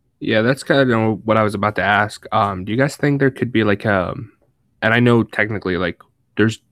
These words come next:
different rules with licenses for, like, Prism or Panini to make U F C products, but could there be, like, a Panini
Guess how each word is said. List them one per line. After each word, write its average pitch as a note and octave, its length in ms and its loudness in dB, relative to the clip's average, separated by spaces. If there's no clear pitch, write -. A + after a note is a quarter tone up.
different A2+ 320 0
rules G2 340 0
with G2 120 -2
licenses A2 680 -2
for, G#2 140 -2
like, F#2+ 200 -2
Prism G#2 480 -2
or G#2 100 2
Panini A2 460 0
to B2 80 -2
make G2 220 0
U G2+ 100 2
F G2 80 -6
C G2 140 -4
products, A2 500 0
but - 220 -4
could A#2 180 0
there A#2+ 140 4
be, G#2 260 -4
like, G#2 200 0
a F#2 180 0
Panini G2+ 640 -2